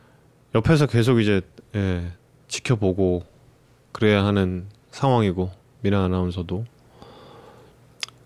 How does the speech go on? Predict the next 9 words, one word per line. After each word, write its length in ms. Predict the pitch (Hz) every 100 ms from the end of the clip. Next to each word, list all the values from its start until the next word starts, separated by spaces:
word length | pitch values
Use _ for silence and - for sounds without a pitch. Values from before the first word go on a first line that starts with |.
| -
근데 540 | 120 113 104 92 87 - _ _ _ - - - _ _ _ _ _ _ _ _ _
지금 360 | - 135 127 117 - _ _ _ - _ _ _ -
참 440 | - 139 117 95 - - - - - - - - _ _ _ - - _ _ _ - -
건강이 640 | 123 143 175 170 165 156
우선인 540 | 113 117 165 156 147
게 80 | 139
맞잖아요. 640 | 92 90 156 151 104 107 107
사실 460 | - 110 104 101 107
지금 440 | - 107 101 101